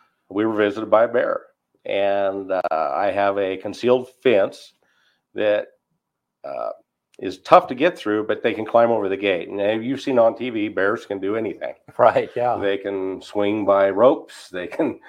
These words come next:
Speaker 1: <laughs> get to bird feeders. And, uh, I didn't want this big creature around my livestock. Um, we have dogs, we have cats, we have chickens, uh, you name it. And I had an active tag, too. That's some of the things that are out there that,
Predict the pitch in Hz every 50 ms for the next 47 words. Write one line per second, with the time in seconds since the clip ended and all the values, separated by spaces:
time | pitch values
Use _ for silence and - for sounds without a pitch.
0 | - - - - _ - 117 120 - 117 - 117 113 120 117 - - 117 113 107
1 | 107 107 107 98 95 95 - - - 98 101 101 101 98 98 101 98 101 104 104
2 | 107 - - 120 131 - 131 123 120 _ _ _ _ - 87 110 - 69 98 120
3 | 120 123 123 131 131 131 127 147 156 151 143 135 135 - 139 - - - 131 127
4 | 131 - 135 135 131 - 135 131 120 123 127 131 131 123 120 117 117 120 135 160
5 | 160 - - 80 - - - _ _ _ _ _ _ _ _ _ _ _ _ _
6 | _ _ _ - - - - - 95 - - 98 98 95 92 85 82 98 104 110
7 | 117 127 - - - _ - - - - - - 104 107 127 139 120 - - -
8 | - 87 87 87 - - - 131 131 147 147 147 156 143 131 - - _ _ _
9 | _ - - - - 104 110 120 123 127 127 117 101 - - _ _ _ _ _
10 | _ _ _ _ _ _ _ _ _ _ 110 120 131 147 147 165 156 160 165 160
11 | 156 - - - - - 139 131 92 76 78 - _ _ _ _ _ _ - 95
12 | 73 - - _ _ _ _ _ _ - - _ _ - 117 113 - - - 117
13 | 113 104 95 104 95 - 104 101 98 104 95 87 90 90 90 87 87 90 87 -
14 | - 95 87 90 95 85 82 82 -